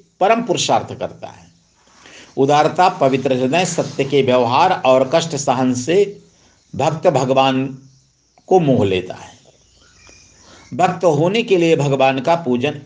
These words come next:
एक पवित्र साधन है। तीसरी बात भगवान कहते हैं, "मेरा पूजन करने वाला हो।" प्रत्येक कर्म से परमेश्वर का पूजन करना सब साधनों का ध्येय है,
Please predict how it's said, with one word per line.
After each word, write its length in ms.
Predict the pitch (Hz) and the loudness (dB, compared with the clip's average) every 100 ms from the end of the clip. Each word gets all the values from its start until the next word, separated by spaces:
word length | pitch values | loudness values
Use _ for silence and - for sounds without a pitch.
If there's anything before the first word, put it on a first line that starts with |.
| 127 | -2
एक 260 | 135 - | -2 0
पवित्र 320 | 110 107 104 | -2 -2 -4
साधन 440 | - - 85 - 87 | -6 -6 -8 -14 -20
है। 240 | - - _ _ _ - - 160 - _ - - | -20 -20 _ _ _ -20 -20 -20 -20 _ -6 0
तीसरी 320 | 170 196 220 | 2 2 0
बात 140 | 220 | 0
भगवान 380 | 180 175 175 185 | 0 0 0 0
कहते 300 | 165 143 175 | -2 -2 0
हैं, 420 | 160 110 123 - _ _ _ _ _ _ _ _ _ _ - - _ - | 0 -2 -6 -12 _ _ _ _ _ _ _ _ _ _ -20 -20 _ -8
"मेरा 360 | 101 110 120 151 | -4 0 2 2
पूजन 380 | 156 113 110 107 | 2 2 2 0
करने 260 | 92 95 | -4 -4
वाला 240 | 95 92 - | -6 -6 -8
हो।" 200 | - 117 - _ _ _ - - - - | -14 -20 -20 _ _ _ -20 -20 -10 -2
प्रत्येक 440 | 139 143 240 247 | 0 4 4 4
कर्म 220 | 349 185 | 2 2
से 180 | 175 196 | 2 2
परमेश्वर 540 | 202 165 156 151 190 185 | 4 2 2 0 0 2
का 160 | 175 | 2
पूजन 400 | 123 131 123 131 | 2 0 2 2
करना 520 | 127 120 143 165 165 - - _ | 2 0 0 -2 -8 -18 -20 _
सब 240 | - - 196 | -4 0 0
साधनों 460 | - 135 127 123 | 2 2 2 0
का 120 | 127 | 0
ध्येय 300 | 165 104 98 | -2 -2 -4
है, 280 | 95 - - | -6 -12 -20